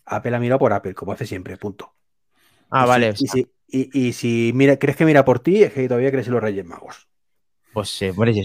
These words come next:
Speaker 2: yo creo en los Reyes Magos, yo, y tú deberías también. Adonías, se pone aquí un poco la pelota en el suelo, aunque no te guste el fútbol.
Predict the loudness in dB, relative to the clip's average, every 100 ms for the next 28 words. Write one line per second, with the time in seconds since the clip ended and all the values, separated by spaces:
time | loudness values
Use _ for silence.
0 | 0 0 4 4 2 0 -4 -4 -4 -4
1 | -4 -8 -8 -6 0 2 4 4 2 2
2 | -4 0 2 2 0 2 2 2 0 -6
3 | 0 2 2 0 0 0 -2 -2 2 2
4 | 2 0 0 2 0 0 2 2 0 -2
5 | -2 -4 -2 -4 -4 -6 -6